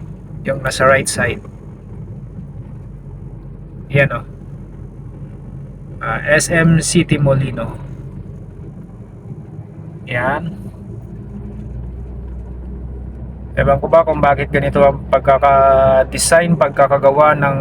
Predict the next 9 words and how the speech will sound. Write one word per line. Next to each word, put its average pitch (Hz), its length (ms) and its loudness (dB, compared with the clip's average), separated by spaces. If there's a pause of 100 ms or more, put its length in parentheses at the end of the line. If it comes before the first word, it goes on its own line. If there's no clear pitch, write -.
(100)
flyover 135 560 4
na 127 160 0
ito. 135 160 0 (2750)
Hindi - 160 -12
ko 127 480 -2
alam 185 320 6
kung 139 180 4 (960)
sa - 160 0
contractor 196 800 6